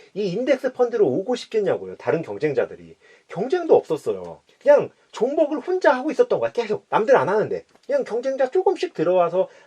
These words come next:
아주 조그만 펀드 만들고 막 이랬던 거예요. 그러니까 이게 어느 정도 임계점이 넘어갈 때까지 시간이 생각보다 오래 걸렸어요.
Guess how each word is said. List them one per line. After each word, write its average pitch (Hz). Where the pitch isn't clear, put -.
아주 294
조그만 262
펀드 226
만들고 156
막 156
이랬던 220
거예요. 85
그러니까 214
이게 190
어느 196
정도 269
임계점이 208
넘어갈 190
때까지 156
시간이 285
생각보다 320
오래 110
걸렸어요. 87